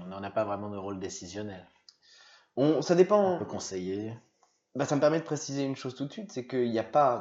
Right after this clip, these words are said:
Speaker 2: de statut, il n'y a pas non plus de fonction typique,
Speaker 1: Ouais.
Speaker 2: au sens
Speaker 1: Vous n'avez pas un
Speaker 2: où
Speaker 1: contrat de travail bien détaillé avec toutes vos tâches, hein.
Speaker 2: Un attaché parlementaire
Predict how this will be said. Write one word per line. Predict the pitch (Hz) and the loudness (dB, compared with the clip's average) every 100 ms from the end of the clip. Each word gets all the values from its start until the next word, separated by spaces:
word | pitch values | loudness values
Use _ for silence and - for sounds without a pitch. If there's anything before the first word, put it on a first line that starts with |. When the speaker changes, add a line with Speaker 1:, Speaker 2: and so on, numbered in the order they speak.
| 101 | -4
Speaker 2:
de | 104 | -8
statut, | - 104 - 170 208 - | -8 -10 -4 -4 -4 -8
il | 101 | -10
n'y | |
a | 101 | -4
pas | 117 | -2
non | 113 | -2
plus | 110 139 147 | -4 -2 0
de | 120 98 113 107 104 | -2 -6 -2 -2 -4
fonction | 101 117 117 - 123 123 120 120 | -6 -10 -10 -10 -8 -6 -8 -8
typique, | 135 156 147 - - - - 104 | -10 -6 -8 -10 -18 -20 -16 -10
Speaker 1:
Ouais. | 95 | -4
Speaker 2:
au | 113 | -4
sens | 131 156 160 - 143 | -2 -4 -4 -8 -2
Speaker 1:
Vous | |
n'avez | 135 127 | 0 2
pas | 123 | 2
un | 120 | 2
Speaker 2:
où | 113 | 0
Speaker 1:
contrat | 110 113 | -2 -4
de | 104 | -6
travail | - 107 110 | -6 -4 -4
bien | 104 | -6
détaillé | 101 101 98 98 110 | -8 -8 -8 -6 -6
avec | 101 95 | -8 -12
toutes | 95 95 | -14 -16
vos | 95 | -14
tâches, | - 101 101 - | -12 -12 -12 -14
hein. | 87 87 - | -16 -20 -6
Speaker 2:
Un | 120 131 | 0 0
attaché | 143 147 156 143 | 0 -2 -4 -4
parlementaire | 127 120 117 113 123 147 160 - | -2 -2 -6 -6 -6 -6 -8 -18